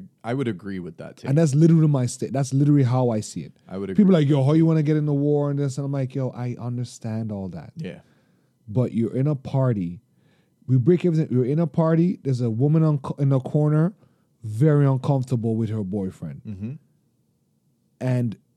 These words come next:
Speaker 2: no one's doing anything.
Speaker 1: No one's stepping in.
Speaker 2: No one. This is it. No one's doing it. We're all like, "Hey, chill out
Speaker 1: Hey, you
Speaker 2: over
Speaker 1: over
Speaker 2: there.
Speaker 1: there, you know, like,
Speaker 2: Um,
Speaker 1: "Hey,
Speaker 2: get
Speaker 1: keep
Speaker 2: a
Speaker 1: that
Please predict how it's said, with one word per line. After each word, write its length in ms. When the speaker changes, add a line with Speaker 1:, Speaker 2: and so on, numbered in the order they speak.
Speaker 2:
no 380
one's 400
doing 400
anything. 440
Speaker 1:
No 80
one's 180
stepping 360
in. 240
Speaker 2:
No 200
one. 240
This 200
is 100
it. 180
No 200
one's 280
doing 260
it. 60
We're 140
all 240
like, 400
"Hey, 760
chill 240
out 200
Speaker 1:
Hey, 60
you 60
Speaker 2:
over 40
Speaker 1:
over 120
Speaker 2:
there. 540
Speaker 1:
there, 80
you 140
know, 320
like, 320
Speaker 2:
Um, 400
Speaker 1:
"Hey, 120
Speaker 2:
get 120
Speaker 1:
keep 20
Speaker 2:
a 40
Speaker 1:
that 100